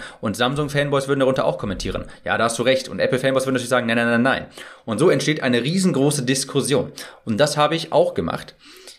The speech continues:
Natürlich übertragen auf meine Nische, auf den Bereich Ernährung und Abnehmen. Und das hat sehr, sehr gut funktioniert. Die Werbeanzeige wird extrem häufig kommentiert und Leute diskutieren sehr angeregt darunter. Das ist natürlich für die Werbeanzeige am Ende des Tages auch wirklich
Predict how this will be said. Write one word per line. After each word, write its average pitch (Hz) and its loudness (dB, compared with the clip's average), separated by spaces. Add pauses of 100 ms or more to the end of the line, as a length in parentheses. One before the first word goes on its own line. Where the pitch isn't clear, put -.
(140)
Natürlich 143 2
übertragen 127 2
auf 120 0
meine 120 4
Nische, 123 2
auf - -2
den 101 0
Bereich 101 0
Ernährung 107 0
und 98 -2
Abnehmen. - -8 (840)
Und 113 -2
das 110 0
hat 107 0
sehr, 117 2
sehr 113 0
gut 104 -6 (240)
funktioniert. 123 0
Die 98 -4
Werbeanzeige 117 0
wird 113 -6
extrem - -4
häufig 123 2
kommentiert 110 0 (320)
und 110 -4
Leute 117 2
diskutieren 117 0
sehr 120 0
angeregt 104 -2
darunter. - -4
Das 104 0
ist - -4
natürlich 143 0 (260)
für - -4
die 104 -2
Werbeanzeige 123 2 (260)
am 98 -2
Ende 123 4
des 120 0
Tages 101 -2
auch 98 -6
wirklich 92 -6